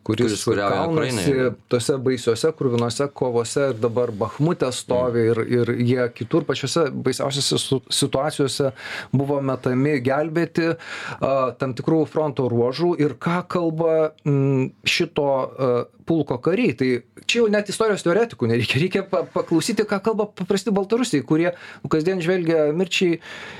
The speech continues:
Speaker 1: į akis. Ir, ir Vadimas Kabančiukas čia Lietuvos žurnalistams yra davęs vasarą interviu ir sako: „Mes, baltarusiai ir ukrainiečiai, kovojam prieš vieną priešą.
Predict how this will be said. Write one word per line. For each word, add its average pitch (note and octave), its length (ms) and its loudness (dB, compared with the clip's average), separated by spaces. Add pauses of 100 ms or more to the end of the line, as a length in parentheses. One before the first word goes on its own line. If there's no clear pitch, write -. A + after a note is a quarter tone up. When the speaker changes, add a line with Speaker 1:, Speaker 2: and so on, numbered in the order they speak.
(140)
Speaker 1:
į D#3+ 200 2
akis. F#3+ 260 0 (100)
Ir, C#3+ 260 2
ir D3+ 200 4 (540)
Vadimas D#3 500 0
Kabančiukas D#3+ 640 -2
čia E3+ 220 2 (100)
Lietuvos D3+ 720 0
žurnalistams B2 640 0
yra B2 160 0
davęs C3 400 -2
vasarą C#3 420 0
interviu B2+ 420 0
ir G#3 80 0
sako: - 460 -2 (380)
„Mes, F3+ 200 0
baltarusiai F3 520 0
ir E3+ 40 -2
ukrainiečiai, B2+ 640 0
kovojam C#3 420 -2
prieš D3 240 -2
vieną F#3 220 2
priešą. A2+ 480 -2